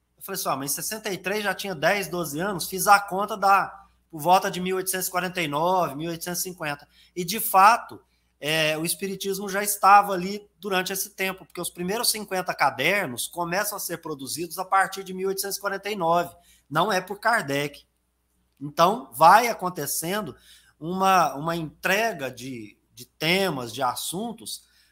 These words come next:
para que eles possam ser amadurecidos, Lauro. E aí, em seguida,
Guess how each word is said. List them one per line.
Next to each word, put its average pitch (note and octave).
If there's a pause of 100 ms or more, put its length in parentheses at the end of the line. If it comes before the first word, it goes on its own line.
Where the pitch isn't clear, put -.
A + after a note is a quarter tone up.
(140)
para F3
que F#3+
eles G#3
possam F#3+
ser F#3+
amadurecidos, F3+ (260)
Lauro. C3+
E A3+
aí, A#3
em A#3
seguida, C#3+